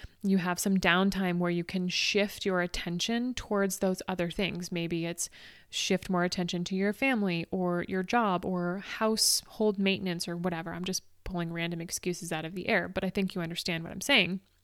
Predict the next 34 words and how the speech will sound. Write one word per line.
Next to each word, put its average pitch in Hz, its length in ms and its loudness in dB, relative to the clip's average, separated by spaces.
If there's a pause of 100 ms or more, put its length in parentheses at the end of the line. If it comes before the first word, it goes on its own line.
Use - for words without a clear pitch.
(1300)
Your 208 320 4
attention 214 680 2
and 185 120 4
your 180 140 2
focus 214 500 2
needs 208 280 2
to 208 100 -6
go 196 100 2
on 175 200 2
the 180 60 0
thing 175 360 0
that 180 180 -2
is 190 360 2
of 180 240 0
the 180 180 0
utmost 175 540 -4
importance. 180 500 -2
And 180 180 -4
everybody 214 540 4
is 196 140 2
going 190 140 0
to 185 60 2
make 175 260 0
a 185 40 -2
different 175 340 -4
hierarchy 196 800 -2
or 185 140 -4
have 175 420 -6
a 208 40 2
different 220 300 0
hierarchy 233 540 0
of 240 140 -2
those 233 240 0
things. 285 380 -6